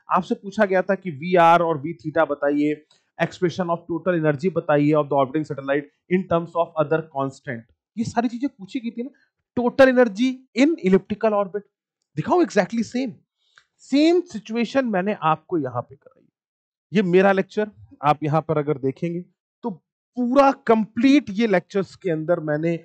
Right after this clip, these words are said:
elliptical orbit की सारी बातें, derivation, कितनी एनर्जी होती है, total, calculation of total energy, आप यहां पर देखो तो you'll realize कि यहां पर मैंने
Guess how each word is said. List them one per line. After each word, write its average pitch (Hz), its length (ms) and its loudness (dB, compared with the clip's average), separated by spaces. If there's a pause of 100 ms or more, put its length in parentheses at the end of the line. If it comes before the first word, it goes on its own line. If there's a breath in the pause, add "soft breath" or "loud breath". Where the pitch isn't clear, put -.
(240)
elliptical 196 580 0
orbit 156 460 -2
की 202 180 -2
सारी 214 520 0
बातें, 127 320 0
derivation, 156 800 -2 (420)
कितनी 208 360 -2
एनर्जी 175 360 0
होती 170 460 -6
है, 170 280 -4 (420 soft breath)
total, 190 240 2
calculation 185 600 0
of 202 120 -2
total 175 220 -6
energy, 156 200 0
आप 151 160 0
यहां 151 160 0
पर 151 140 -6
देखो 147 420 -10 (1300)
तो 170 140 0
you'll 160 220 0
realize 156 280 2
कि - 140 -8
यहां 147 120 0
पर 147 100 -10
मैंने 156 260 -8